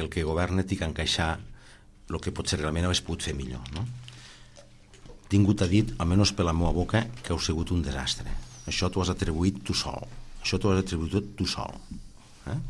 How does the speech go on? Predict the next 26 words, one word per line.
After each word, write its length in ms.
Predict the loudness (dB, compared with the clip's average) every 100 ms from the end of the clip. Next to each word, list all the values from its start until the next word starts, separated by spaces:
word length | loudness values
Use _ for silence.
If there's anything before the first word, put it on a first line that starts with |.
| 0
Tu 80 | 2
sol, 180 | 2 0
estrictament 480 | -2 -2 2 6 6
tu 100 | 6
sol. 200 | 2 0 -6 -14 -14 -14 -16 -6 4
Lo 120 | 4
que 140 | 6
sí 160 | 6 8
que 140 | 6
puc 160 | 4 0
dir, 300 | 2 2 2 -2 -10 -18 -20 -16 -14 -14 0
i 80 | 6
això 160 | 8 8
sí 80 |
que 80 | 8
tu 120 | 6
tens 120 | 6 4
que 100 | 4
prendre 200 | 4 4
una 80 |
crítica 320 | 2 0 0 -2 -6 -6
constructiva, 800 | 4 4 4 -4 -8 -6 -2 -2 -2 -8 -18 -20 -12 2
constructiva, 640 | 4 4 0 -4 -2 -2 -4 -12 -18 -20 -20 -18 -18 -20 0 8
i 60 | 8
és 80 |
que 220 | 10 6